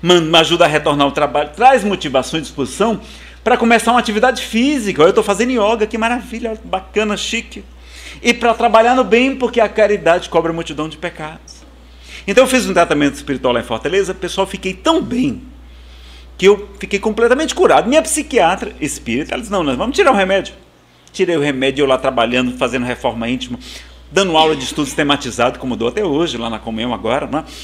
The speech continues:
E tal, muito bem. Mas quando vim morar em Brasília, o que aconteceu?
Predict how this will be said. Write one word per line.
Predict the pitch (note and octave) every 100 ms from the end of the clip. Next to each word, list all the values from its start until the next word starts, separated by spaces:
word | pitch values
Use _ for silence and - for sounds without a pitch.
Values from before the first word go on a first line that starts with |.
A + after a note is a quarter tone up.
| - -
E | A3
tal, | - E3 E3+ -
muito | A#3+ D4 C#4+ C#4+
bem. | F3+ G#3 G#3+ - - -
Mas | B3 D#4
quando | - E4 C4
vim | C4+
morar | C#4 B3+ B3
em |
Brasília, | A#3+ C4 G#3 G3+ B3+ C4
o |
que | B3+
aconteceu? | B3 A#3 - B3+ C4